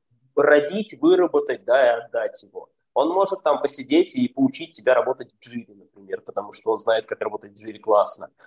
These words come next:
Он может подсказать какие-то вещи о том, как вести там проект какой-то, да, как инициативу запустить. Но де-факто это всё маленькие кусочки отовсюду, которые просто собраны в одном человеке, и вот он их внедряет туда, куда это нужно,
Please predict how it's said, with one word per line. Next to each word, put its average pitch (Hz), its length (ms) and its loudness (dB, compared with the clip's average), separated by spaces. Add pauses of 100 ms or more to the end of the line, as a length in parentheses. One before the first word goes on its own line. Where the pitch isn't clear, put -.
(100)
Он 135 140 6
может - 280 4
подсказать 139 580 4
какие-то 156 380 2
вещи 123 360 0
о 127 60 6
том, 139 240 2
как 127 300 2
вести 123 300 -16
там 117 200 -2
проект 113 600 0
какой-то, 101 400 -16
да, 113 160 2
как 120 240 0
инициативу 117 520 -4
запустить. 104 440 -20 (260)
Но 170 160 6
де-факто 175 480 4
это 156 180 2
всё - 540 6
маленькие 160 580 4
кусочки - 500 2
отовсюду, 131 800 -2 (420)
которые 160 380 4
просто 160 320 -2
собраны 135 440 4
в 131 80 -2
одном 156 260 2
человеке, 170 520 0
и 143 180 -2
вот 190 240 0
он 175 280 -2
их 160 260 -8
внедряет 165 800 0
туда, 185 320 0
куда 151 540 -2
это 143 320 -4
нужно, 156 480 -8